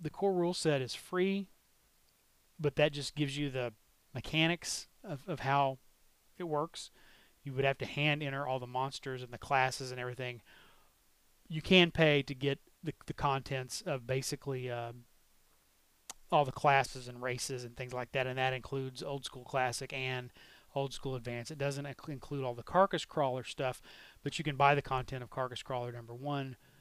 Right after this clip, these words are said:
as, as, as an add-on for, for relatively cheap, particularly compared to what you're paying for Pathfinder or five E or, or other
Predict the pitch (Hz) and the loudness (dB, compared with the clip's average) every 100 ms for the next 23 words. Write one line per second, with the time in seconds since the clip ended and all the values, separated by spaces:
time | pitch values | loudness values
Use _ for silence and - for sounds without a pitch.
0 | - _ _ _ - 139 123 165 135 131 | -20 _ _ _ -8 -6 -6 -6 -6 -2
1 | 127 131 131 127 123 120 _ - - 127 | 2 2 0 -4 -6 -12 _ -18 -14 -6
2 | 160 165 170 147 139 - - 147 - 156 | 2 6 6 4 0 -4 -2 -2 -4 -6
3 | 143 135 131 135 131 127 - 127 131 123 | -4 -6 -6 -4 -4 -4 -8 -8 -8 -8
4 | 120 131 135 123 - 127 123 123 120 113 | -10 -8 -4 -4 -4 -6 -6 -6 -8 -6
5 | 135 123 123 120 120 120 120 135 135 135 | -2 -2 -4 -8 -10 -10 -12 -12 -8 -8
6 | 127 | -8